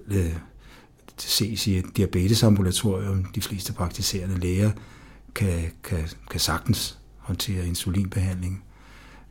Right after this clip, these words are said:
Øh, det er kun type et diabetespatienterne, dem der er hundrede procent insulinafhængige,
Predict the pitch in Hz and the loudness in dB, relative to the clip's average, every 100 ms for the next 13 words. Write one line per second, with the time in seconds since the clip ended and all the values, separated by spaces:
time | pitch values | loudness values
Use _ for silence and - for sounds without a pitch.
0 | - 98 87 85 90 - - - 98 226 | -6 -2 -2 -4 -6 -14 -4 -2 6 8
1 | 101 - 101 92 92 101 - 104 95 98 | 8 4 2 2 2 0 2 4 6 6
2 | 92 92 98 90 101 95 92 90 92 95 | 6 4 2 2 2 4 2 4 2 2
3 | 92 85 95 95 95 - - - - - | 0 2 2 2 -2 -16 -20 -20 -20 -20
4 | - - - - - - - - - - | -20 -20 -20 -20 -20 -20 -20 -20 -10 6
5 | 107 104 104 95 92 90 - 107 - 101 | 8 8 6 4 2 0 -2 -2 2 4
6 | 104 98 101 - 101 90 107 113 110 101 | 4 2 -4 -4 -2 2 2 4 4 4